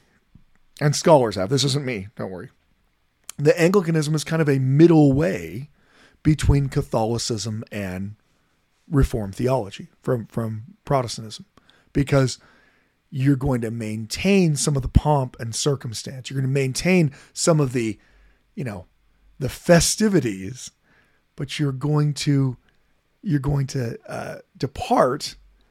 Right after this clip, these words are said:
from some of the theological things like the sale of <laughs> indulgences. Um, whereas Calvinists, Reformed theology, they are just, if it's Catholic, throw it out. How do I know it's false? 'Cause a Catholic said it. That's how I know. I mean, it's, it,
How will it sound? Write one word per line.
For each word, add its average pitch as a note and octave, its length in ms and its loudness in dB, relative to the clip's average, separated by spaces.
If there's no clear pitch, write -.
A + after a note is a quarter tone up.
from C#3 580 0
some D#3 220 -2
of C#3 80 0
the C3 80 0
theological C#3 840 -2
things G2 380 -8
like G2 200 -10
the D3 100 -8
sale B2 300 -2
of C#3 100 -4
<laughs> C3 60 2
indulgences. D#3+ 760 2
Um, C#3 340 2
whereas E3+ 300 10
Calvinists, A#3+ 580 6
Reformed G3+ 360 6
theology, F#3 520 6
they E3+ 160 10
are D#3 260 8
just, C3+ 480 2
if E3+ 200 8
it's F#3+ 160 10
Catholic, F#3 540 6
throw D#3+ 360 8
it C3 60 6
out. A2 180 -2
How D#3+ 120 6
do G3 100 8
I F#3+ 60 12
know F#3 180 8
it's E3+ 100 4
false? C#3+ 320 4
'Cause D3+ 200 0
a C#3+ 60 0
Catholic A#2 500 -4
said F#2 200 -6
it. F2 180 -12
That's C3+ 240 2
how G2 180 -4
I F2+ 100 -2
know. F2 180 -10
I C3+ 80 -2
mean, D#3+ 140 4
it's, C#3+ 160 2
it, F3+ 240 0